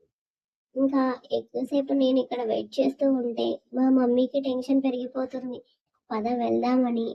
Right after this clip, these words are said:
తనని తీసుకొని అద్దం దగ్గరికి తీసుకువచ్చి హెయిర్ సెట్ చేస్తుంటే, "ఫైవ్ మినిట్స్ లో వెళ్దాం"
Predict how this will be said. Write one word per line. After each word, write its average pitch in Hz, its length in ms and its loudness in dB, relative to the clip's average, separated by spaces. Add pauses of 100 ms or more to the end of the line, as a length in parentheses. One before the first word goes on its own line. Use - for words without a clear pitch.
(120)
తనని 220 420 -4
తీసుకొని 226 520 -6 (520)
అద్దం 233 360 -4
దగ్గరికి 247 380 0
తీసుకువచ్చి 240 720 -6 (160)
హెయిర్ 262 280 0
సెట్ 269 280 -8
చేస్తుంటే, 254 600 -6 (840)
"ఫైవ్ 240 240 -2
మినిట్స్ 233 380 -2
లో 285 120 0
వెళ్దాం" 240 460 0